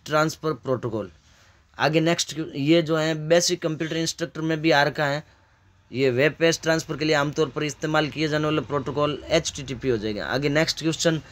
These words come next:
एचटीटीपीएस में एस का विस्तारित रूप क्या है, तो सिक्योर हो जाएगा,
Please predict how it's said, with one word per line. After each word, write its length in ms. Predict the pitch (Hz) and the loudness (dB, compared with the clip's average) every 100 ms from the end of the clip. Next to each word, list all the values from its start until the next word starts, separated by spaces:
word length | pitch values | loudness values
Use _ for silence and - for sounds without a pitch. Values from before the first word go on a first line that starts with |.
| - - - - | -20 -20 -20 2
एचटीटीपीएस 880 | 170 180 - 170 165 151 165 165 165 | 2 2 0 0 0 2 2 2 2
में 180 | 165 156 | 2 2
एस 180 | 180 | 2
का 100 | - | 2
विस्तारित 560 | 160 160 - 160 156 - | 2 0 0 0 0 0
रूप 200 | 156 156 - | 0 0 -2
क्या 200 | 156 160 | 0 2
है, 140 | 135 131 | 2 0
तो 180 | 139 | -4
सिक्योर 520 | 127 - 127 165 175 151 | -4 -4 -2 6 6 6
हो 80 | |
जाएगा, 420 | 131 139 139 139 | 2 0 2 -2